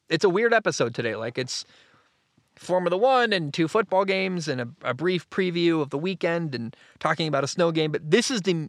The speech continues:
meat and potatoes of the episode in my mind. It's why we're doing it. If you wanna support the show, you go to patreon dot com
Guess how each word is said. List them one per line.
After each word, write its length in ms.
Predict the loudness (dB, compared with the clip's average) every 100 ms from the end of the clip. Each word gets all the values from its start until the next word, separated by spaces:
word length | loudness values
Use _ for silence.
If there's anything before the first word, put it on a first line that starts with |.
| -6
meat 500 | -2 0 2 2 -2
and 120 | -6 -8
potatoes 520 | -2 2 2 2 0
of 80 | 0
the 160 | -2
episode 480 | -2 -2 -2 -2 -2
in 120 | -6 -6
my 340 | 0 2 2
mind. 440 | 0 -4 -4 -8 -12 _ _ _ -6
It's 160 | -2
why 220 | 2 4
we're 120 | 4 2
doing 320 | 2 2 0
it. 100 | -2
If 100 | 0
you 80 | 4
wanna 220 | 6 4
support 340 | 4 2 2 0
the 80 |
show, 200 | 0 0
you 100 | 2
go 80 | 0
to 80 | 0
patreon 600 | 4 2 4 2 4 4
dot 240 | 4 2
com 400 | 2 2 2 -2